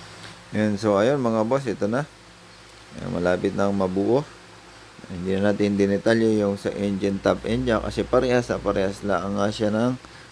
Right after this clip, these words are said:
bara one and two. So, ayun. Ang nabago nga lang dyan, ayan, dyan sa magneto. Iba na yung itsura ng magneto niyan. Kasi, yun nga,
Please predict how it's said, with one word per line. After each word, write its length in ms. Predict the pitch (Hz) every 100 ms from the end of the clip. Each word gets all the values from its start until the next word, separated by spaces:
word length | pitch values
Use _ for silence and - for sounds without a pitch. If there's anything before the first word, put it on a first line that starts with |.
| -
bara 320 | 95 92 98
one 400 | 95 92 92 95 92 -
and 240 | 90 87 85
two. 160 | - 82 - - - - - -
So, 380 | 82 87 87 87 87 -
ayun. 380 | - 117 123 131 131 - - - -
Ang 100 | 90 98
nabago 320 | 95 98 98 104
nga 140 | 101
lang 180 | 101 113 120
dyan, 180 | 117
ayan, 300 | 101 95 95
dyan 160 | 92 98
sa 100 | -
magneto. 560 | 95 92 101 123 120 131 - - - - - - - - - - - - -
Iba 160 | 98 101
na 160 | 101
yung 160 | 98 98
itsura 320 | 95 113 101
ng 160 | 101 98
magneto 400 | 95 95 95 92
niyan. 160 | 87 78 65 - - - - - - - - - - - -
Kasi, 440 | 98 117 104 101
yun 200 | 104 135
nga, 160 | 123 110